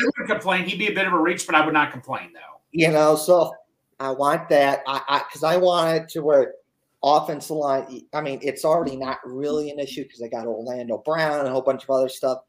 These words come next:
Speaker 2: but
Speaker 1: Mm-hmm.
Speaker 2: I want it to be, like, ten out of ten where you're like, "No, that's never gonna be an issue and it's not gonna screw the Bengals out of
Speaker 1: Right.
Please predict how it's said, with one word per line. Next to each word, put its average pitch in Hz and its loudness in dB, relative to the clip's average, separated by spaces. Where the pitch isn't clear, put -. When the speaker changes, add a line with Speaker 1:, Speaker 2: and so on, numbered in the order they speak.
Speaker 2:
but 117 0
Speaker 1:
Mm-hmm. 139 0
Speaker 2:
I 185 2
want 160 2
it - -6
to 151 -8
be, 135 -4
like, 117 -4
ten 165 -4
out 151 2
of 135 -2
ten 131 -8
where 127 -6
you're 131 -6
like, 123 -10
"No, 120 -8
that's 113 -10
never 131 -2
gonna 135 -6
be 131 -4
an 120 -6
issue 123 -6
and 117 -6
it's - -14
not 127 -8
gonna 120 -8
screw 127 -4
the 123 -12
Bengals 113 -6
out 113 -6
of 107 -4
Speaker 1:
Right. 101 0